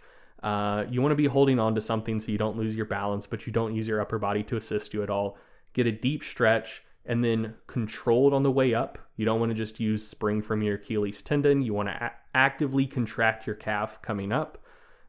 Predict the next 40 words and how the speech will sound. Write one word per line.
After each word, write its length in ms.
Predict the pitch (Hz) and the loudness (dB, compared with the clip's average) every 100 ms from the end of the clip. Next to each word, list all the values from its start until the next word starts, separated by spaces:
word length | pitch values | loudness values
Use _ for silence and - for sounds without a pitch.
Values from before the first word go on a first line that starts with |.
| - | 0
then 240 | 107 110 | 2 2
hold 280 | 107 120 110 | 2 2 2
that 180 | 101 - | -2 -4
contraction 560 | 104 - 135 135 131 | -6 0 0 0 -4
for 140 | 117 104 | -2 -4
about 220 | 98 95 | -4 -8
a 40 | |
second, 600 | - - 165 165 147 143 - - _ _ | -6 -2 -2 0 -2 -2 -8 -20 _ _
control 380 | 113 104 107 113 | -6 -2 2 2
yourself 420 | 107 - 107 - | 0 -2 -2 -2
on 80 | 107 | -4
the 60 | |
way 180 | 101 104 | -2 -4
down, 500 | 95 127 139 135 127 - - | 0 2 2 2 -2 -8 -12
deep 200 | 95 - | -12 -12
stretch, 680 | - 123 123 120 - - - - - - - | -4 2 4 2 -2 -16 -20 -20 -20 -20 -14
control 420 | - 104 107 104 | -8 -4 2 4
on 100 | 104 | 2
the 60 | 104 | 0
way 260 | 104 101 127 | -2 0 0
up, 400 | 151 - - - - _ - | 0 -2 -8 -14 -18 _ -20
squeeze. 840 | - - 143 143 143 135 135 - - - - 147 - | -18 -2 2 2 2 0 -4 -14 -20 -20 -12 -12 -10
It, 240 | 143 135 - - - | -10 -10 -16 -20 -2
like, 300 | 135 110 - _ - - - - - - | 0 0 -4 _ -20 -20 -20 -20 -20 0
I 80 | 202 | 4
mean, 120 | 190 | 6
it, 120 | 139 - | 6 4
it 100 | 135 | -2
depends 300 | 135 143 123 | 2 2 4
how 80 | 107 | 2
much 200 | 98 - | -2 -4
you 60 | |
weigh. 220 | 101 101 | -6 -4
That's 180 | 101 110 | -2 -2
a 60 | 117 | 0
very 240 | 110 107 | 0 0
body 320 | 101 101 101 | 0 -2 0
weight 220 | 104 104 101 | 0 0 -2
dependent 440 | 104 107 98 98 | -6 -4 -4 -6
thing. 300 | 101 101 101 | -6 -6 -6